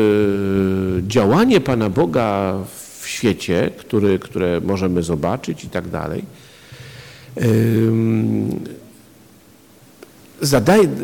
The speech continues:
stawia nas przed, yy, pytaniem, no dobrze, ale w religii na przykład m-, moabickiej, albo kananejskiej, albo innej,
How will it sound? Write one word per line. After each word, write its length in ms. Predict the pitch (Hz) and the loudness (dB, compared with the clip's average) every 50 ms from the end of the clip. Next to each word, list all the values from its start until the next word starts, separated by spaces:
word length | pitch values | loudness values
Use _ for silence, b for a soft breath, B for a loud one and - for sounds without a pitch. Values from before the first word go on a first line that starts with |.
| 131 | -2
stawia 400 | 123 - - 202 240 240 240 202 | -2 0 2 2 4 4 6 6
nas 220 | 156 135 123 113 - | 6 4 2 0 -2
przed, 420 | - - 131 104 - - - - | -2 -2 -4 -4 -4 -8 -8 -4
yy, 520 | 135 127 123 117 117 117 117 113 113 113 107 120 - | -2 0 2 2 2 4 4 4 2 2 0 0 -2
pytaniem, 760 | 180 165 - 165 127 107 104 98 101 104 123 160 196 - 202 - B B B B B B B B B B B B - | -2 0 0 0 0 2 2 2 2 2 2 2 2 0 -2 -4 B B B B B B B B B B B B 2
no 120 | 143 175 | 2 4
dobrze, 460 | 170 170 127 101 104 95 98 90 - - | 6 6 4 4 2 0 0 -2 -2 -2
ale 300 | - 117 117 123 127 127 | -2 0 0 2 2 0
w 140 | 117 120 135 | 0 2 2
religii 500 | 135 135 147 190 226 240 196 180 180 170 | 2 2 2 0 -4 -4 -2 0 2 4
na 140 | 139 123 113 | 4 2 2
przykład 440 | - - - 135 143 120 101 - 113 | 0 -4 -2 0 0 0 0 0 0
m-, 40 | 107 110 117 | 0 0 0
moabickiej, 1200 | - 98 117 120 123 135 143 139 131 117 107 101 90 - - - - - 104 98 98 95 98 101 | -2 -2 0 2 2 2 4 2 0 0 -2 -4 -6 -6 -10 -14 -4 0 2 4 4 4 4 2
albo 280 | - 98 101 101 127 131 | 0 0 0 0 0 0
kananejskiej, 1000 | - - 139 135 139 135 131 120 104 98 98 92 90 85 - - - - - 107 | 0 2 2 2 2 2 0 0 0 0 0 0 0 -4 -8 -10 -10 -4 -2 0
albo 300 | 110 117 120 113 127 - | 0 0 0 0 -2 -4
innej, 640 | - - 113 107 101 98 95 95 95 98 98 95 | -4 -4 -4 -2 0 0 0 2 2 4 2 2